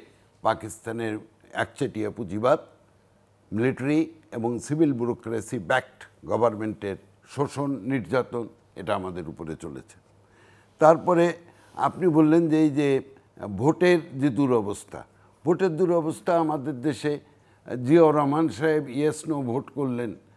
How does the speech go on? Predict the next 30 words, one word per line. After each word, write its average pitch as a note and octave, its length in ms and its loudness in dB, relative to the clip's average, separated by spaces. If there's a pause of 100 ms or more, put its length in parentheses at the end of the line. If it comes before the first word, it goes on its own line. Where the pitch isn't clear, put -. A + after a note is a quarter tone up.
(200)
নাইনটি D3+ 360 2
এইট C#3 240 -2
পার্সেন্ট C3+ 380 -6
ভোট A#2 220 -4
পেয়ে G2 200 -4
গেলেন। C2+ 280 -16 (540)
আপনি F3 340 0
বলেন B2 440 0 (560)
নাইনটি E3 460 2
এইট F3+ 200 2
পার্সেন্ট D#3+ 380 -4
ভোট, A#2+ 340 -2 (300)
এটা C3 280 -4
কি, D3 440 -2
আহ, B2+ 220 -4
কোনো, C3 420 -4 (140)
আহ, G#2+ 1300 -8
মানে, A#2+ 460 -4 (680)
আহ, - 60 -14
উনি C#3 300 2
যদি C#3+ 400 0 (120)
সঠিকভাবে E3 600 -2
ভোট D3+ 320 -2
হতো, A2+ 280 -6 (360)
নাইনটি D3+ 320 2
এইট E3 180 2
পার্সেন্ট D#3 360 -4
ভোট C#3 220 -4
কি C#3 100 -6
পেতেন? B2 340 -6